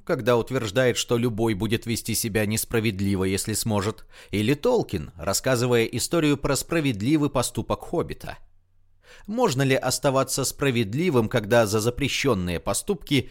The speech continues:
не наказывают? Об этом нам предстоит поразмышлять вместе с Сократом. Но для начала нужно понять,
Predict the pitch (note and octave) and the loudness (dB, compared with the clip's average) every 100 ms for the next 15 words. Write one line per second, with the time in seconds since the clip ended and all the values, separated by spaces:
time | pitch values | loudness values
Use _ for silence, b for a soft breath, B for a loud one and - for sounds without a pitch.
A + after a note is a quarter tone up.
0 | B - A2 A#2+ D#3+ F#3 G#2 D#2 B1 G1+ | B -2 0 0 -2 -2 -2 -2 -8 -10
1 | - - - _ _ _ _ _ _ _ | -14 -20 -20 _ _ _ _ _ _ _
2 | b b b D3 G3+ G#3+ E3+ D#3 E3 G3 | b b b 4 6 4 4 2 2 0
3 | - E3+ - D#3 F3 F3 - D#3 A#2+ C#3+ | 2 0 2 4 4 2 2 2 2 0
4 | - D3 C#3+ A#2 G#2 B2 A#2 A#2+ G#2 - | 0 2 0 0 0 2 0 -2 -2 -2
5 | G2 - F#2+ C#2+ - G1+ - - _ _ | -4 -2 -2 -2 -6 -14 -20 -20 _ _
6 | B B A2 A2+ G#2 G#2+ G#2+ - D#3+ C#3+ | B B 0 0 2 0 0 0 2 4
7 | G#2 A2+ G#2+ G#2+ G2+ G2 A2 D#3 D#3+ | 4 2 0 0 0 0 2 0 -2